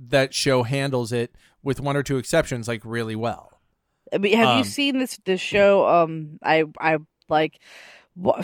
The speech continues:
Speaker 2: watched all of season one because it was on Netflix, and it was only six episodes, and I was like, "What? Wait, what?" Called, uh, Into the Badlands. Have you seen this show?
Speaker 1: I've heard about it.
Speaker 2: Uh, it's good.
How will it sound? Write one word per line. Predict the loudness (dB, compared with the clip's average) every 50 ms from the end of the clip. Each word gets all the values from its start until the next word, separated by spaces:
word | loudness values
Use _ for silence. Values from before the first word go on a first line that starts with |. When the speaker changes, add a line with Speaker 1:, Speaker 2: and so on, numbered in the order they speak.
| -8 -6 2
Speaker 2:
watched | 6 6 6 6 2 -2 -2
all | 0 0 2 0
of | -2 -4
season | -8 -8 -8 -6 -6 -4
one | -4 -4 -4 -4 -4 -6
because | -6 -6 -8 -8
it | -8 -10
was | -10 -6 -2
on | -2 -2 0 0
Netflix, | 0 0 0 0 -4 -6 -6 -6 -8 -14 -18 -18 _ _ _ _ _ _ _ _ _ _ _ _ -2 2
and | 6 6
it | 6 6 6
was | 4 4 4
only | 6 6 4
six | 4 2 0 -2 0 2
episodes, | 2 2 0 0 2 2 2 2 2 0
and | 0 0
I |
was | -2 0 0
like, | -2 -2 -2 2 2
"What? | 4 4 4 0 -4 -8 _ _ _ _
Wait, | 4 6 6 6 4 2 _
what?" | -2 2 4 4 4 2 0 -6 -12 _ _ _ _ _ _ _ _ _
Called, | 2 6 6 6 8
uh, | 8 6 6 6 4
Into | 2 -2 -2 -4 -2 -2
the | -2 0
Badlands. | 4 4 4 4 4 4 2 0 0 0 -2 -6
Have | -10 -12
you | -12 -12
seen | -10 -10 -8 -8
this | -8 -10 -8
show? | -4 -2 -2 -2 -2 -6 -10 _ _ _ _ 0
Speaker 1:
I've | 0 0 2
heard | 2 0 0 0
about | 0 -2 -6 -6
it. | -10 -14 -16 _ _ _ _ _ _ _ _ _ 2
Speaker 2:
Uh, | 4 6 6 4
it's | 4 0 0 2
good. | 4 6 6 6 4 2 -2